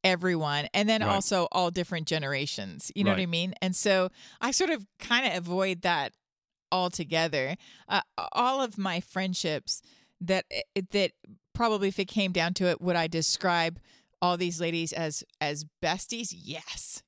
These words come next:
Speaker 1: You
Speaker 2: Right.
Speaker 1: know? But every single one of them is completely different. The amount of time that we get together, you know, even some of the depth that we have, all, all different.
Speaker 2: And
Speaker 1: Um,
Speaker 2: all valuable.
Speaker 1: And all valuable.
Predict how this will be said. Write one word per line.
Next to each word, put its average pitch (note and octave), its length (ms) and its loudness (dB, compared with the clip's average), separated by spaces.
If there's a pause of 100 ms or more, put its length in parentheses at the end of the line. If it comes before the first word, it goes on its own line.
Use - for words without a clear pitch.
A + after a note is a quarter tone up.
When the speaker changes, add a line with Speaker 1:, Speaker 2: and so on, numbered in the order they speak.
(100)
Speaker 1:
You G3 120 0
Speaker 2:
Right. F#3+ 40 0
Speaker 1:
know? E3 200 0 (380)
But A3 160 2
every A#3+ 300 0
single A3 300 0
one F#3+ 180 0
of E3+ 80 -4
them D3+ 100 -4
is D3+ 140 -6
completely G3 680 -4
different. F3 420 -4
The F3 80 -2
amount D3 220 -2
of - 80 -10
time G3+ 360 0
that G3 120 -2
we G3 120 0
get F#3+ 220 0
together, F3+ 580 0 (380)
you F#3+ 160 2
know, D#3+ 320 2 (400)
even G#3+ 300 0
some G3+ 160 0
of F3 60 -4
the E3 100 2
depth F3+ 400 0
that F#3 120 2
we F#3 120 -4
have, F3 260 -2 (100)
all, A3+ 300 0 (140)
all A#3 180 2
different. E3+ 580 -4 (540)
Speaker 2:
And D#3+ 280 2
Speaker 1:
Um, D#3+ 60 -10
Speaker 2:
all B2+ 180 8
valuable. C3+ 500 4
Speaker 1:
And A3+ 100 4
all A#3 280 2
valuable. G#3 440 0